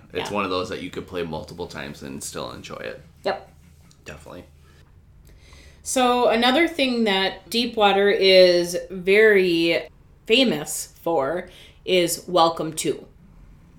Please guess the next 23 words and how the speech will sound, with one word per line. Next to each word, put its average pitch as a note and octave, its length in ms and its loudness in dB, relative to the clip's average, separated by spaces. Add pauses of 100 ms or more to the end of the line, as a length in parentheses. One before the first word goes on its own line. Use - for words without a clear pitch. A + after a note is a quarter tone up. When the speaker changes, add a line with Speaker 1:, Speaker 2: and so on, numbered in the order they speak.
(140)
Speaker 1:
Yes, - 280 -12
definitely. A#1 480 -12 (440)
Speaker 2:
Welcome C4 400 4
To, C4 320 0
I G3+ 180 6
wanna F#3 320 0
say, F3 720 2
is E3 260 -6 (480)
probably, D#4+ 1300 2 (320)
well, F3+ 380 2
at G3 140 4
least A#3 300 0
for G3 200 0
me, F#3+ 640 -2 (500)
what G3 320 0
really A3+ 800 2 (640)
got F#3+ 340 0
me, F#3+ 680 -4 (460)
made G#3 320 2
me A3 140 2
familiar F#3 840 2 (180)
with F3 280 -6
Deepwater C#3 640 -4